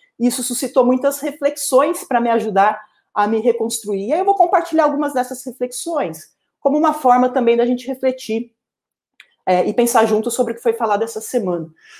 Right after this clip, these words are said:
A primeira, essa, essa, essa constante evolução da gente, como a Carla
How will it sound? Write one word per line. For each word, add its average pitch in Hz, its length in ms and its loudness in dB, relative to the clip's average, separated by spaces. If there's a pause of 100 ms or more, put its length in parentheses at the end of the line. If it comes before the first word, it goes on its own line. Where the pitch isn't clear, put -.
(180)
A - 80 0
primeira, 339 320 4
essa, 359 320 4
essa, 294 340 4
essa 269 220 2
constante 320 500 0
evolução 262 640 2
da 240 200 6
gente, 214 580 -4
como 240 220 2
a 226 60 2
Carla 226 540 2